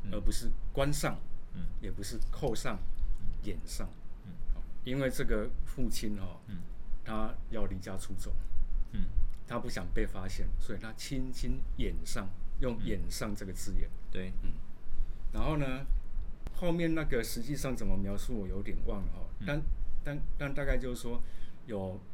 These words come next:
Speaker 2: 影子拉得很长，哦，
Speaker 1: 嗯。
Speaker 2: 然后消失在巷子口。他说影子拉得很长呢，所以各位同学，他离开的时候是几点？<laughs> 哦，
Speaker 1: 哦。
Speaker 2: 他离开的时候是几点？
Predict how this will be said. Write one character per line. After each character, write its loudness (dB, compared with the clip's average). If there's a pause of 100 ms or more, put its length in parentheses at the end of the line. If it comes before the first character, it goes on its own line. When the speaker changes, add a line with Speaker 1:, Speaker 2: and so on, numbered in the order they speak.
(220)
Speaker 2:
影 -2
子 2
拉 0
得 -2
很 2
长， -2 (340)
哦， -2
Speaker 1:
嗯。 0
Speaker 2:
然 4
后 4
消 0
失 -6
在 0
巷 -2
子 0
口。 2 (680)
他 2
说 -2
影 4
子 -2
拉 -2
得 -4
很 -2
长 -4
呢， -4
所 -2
以 0 (560)
各 -4
位 -2
同 4
学， 0 (520)
他 2 (180)
离 0
开 0
的 0
时 0
候 2
是 -2 (680)
几 0
点？ -2 (300)
<laughs> - (1900)
哦， 2
Speaker 1:
哦。 0 (220)
Speaker 2:
他 2
离 -2
开 2
的 4
时 2
候 4
是 2
几 -2
点？ 0